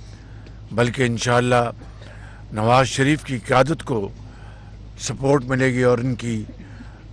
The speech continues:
सरबराही में इंशाअल्लाह हम इलेक्शन के मैदान में, अ, उतरा चाहते हैं। और इंशाअल्लाह इलेक्शन कैंपेन में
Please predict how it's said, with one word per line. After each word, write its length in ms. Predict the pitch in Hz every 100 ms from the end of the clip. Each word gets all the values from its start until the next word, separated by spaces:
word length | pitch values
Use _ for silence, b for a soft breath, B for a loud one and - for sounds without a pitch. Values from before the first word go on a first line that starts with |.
| -
सरबराही 380 | 110 117 135
में 120 | 127 117
इंशाअल्लाह 560 | 110 117 120 131 135 131 - B B B B 117
हम 320 | 127 123 123 - B B B -
इलेक्शन 440 | 131 151 147 151
के 120 | 127
मैदान 380 | 113 113 113 123
में, 300 | 120 110 98 - - B B B B B
अ, 280 | 104 95 92 - - B B B B -
उतरा 260 | 135 151 147
चाहते 380 | 139 127 135
हैं। 240 | 113 95 92 - -
और 400 | 143 147 123 107 - B B B -
इंशाअल्लाह 680 | 127 123 135 123 123 123 120 113 - B B B
इलेक्शन 360 | 123 127 123 131
कैंपेन 520 | 123 117 110 127 135
में 320 | 127 113 104